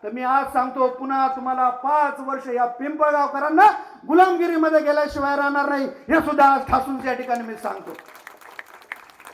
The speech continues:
पुन्हा तेच तेच पाडे, एकदाच हे पिंपळगाव भयमुक्त करा, भयमुक्त करा, मी सांगतो पिंपळगावकर.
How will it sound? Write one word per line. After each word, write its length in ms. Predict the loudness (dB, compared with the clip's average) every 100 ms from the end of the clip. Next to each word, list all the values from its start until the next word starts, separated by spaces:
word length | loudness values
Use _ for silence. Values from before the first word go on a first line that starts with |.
| -8 4
पुन्हा 240 | 8 8
तेच 340 | 10 6 6
तेच 240 | 4 2 4
पाडे, 280 | 6 6 4 2 -10 -20 -20 _ _ -2
एकदाच 460 | 4 4 4 2 2
हे 200 | 4 4
पिंपळगाव 520 | 4 0 4 6 6
भयमुक्त 500 | 6 0 -2 -6 -4
करा, 460 | -2 2 2 2 -2 -14 -20 _ _ _ _ _ _
भयमुक्त 440 | 4 4 4 0 0
करा, 280 | 4 4 4
मी 80 |
सांगतो 300 | 2 -2 -2
पिंपळगावकर. 720 | -4 -4 -4 0 0 -2 -6